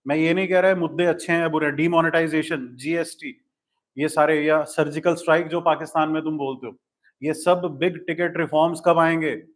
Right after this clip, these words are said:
जब सरकार के पास आंकड़े होंगे, number होंगे लोकसभा में। अगर सरकार बहुमत की, collision की सरकार होगी, फिर तो सरकार घबराती रहेगी,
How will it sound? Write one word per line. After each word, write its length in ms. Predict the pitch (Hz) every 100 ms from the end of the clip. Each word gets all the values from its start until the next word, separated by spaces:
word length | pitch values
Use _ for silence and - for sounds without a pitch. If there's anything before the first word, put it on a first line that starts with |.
| _
जब 160 | 123 147
सरकार 580 | - 135 131 139 160 175
के 120 | 170
पास 260 | 160 165 170
आंकड़े 320 | 151 151 156
होंगे, 260 | 160 143 143
number 320 | 147 156 165
होंगे 200 | 151 147
लोकसभा 480 | 143 139 135 117 120
में। 120 | 110 _ _ _ _ _ _ -
अगर 220 | 139 196
सरकार 680 | 190 165 160 160 165 175 170
बहुमत 480 | 143 147 160 165 -
की, 80 | 170
collision 440 | 165 151 156 190
की 120 | 180
सरकार 420 | 165 147 147 139 139
होगी, 440 | 131 131 156 208 - _ _ _
फिर 100 | 147
तो 200 | 147 175
सरकार 420 | 165 156 156 165
घबराती 460 | 151 147 151 147 165
रहेगी, 380 | 170 165 156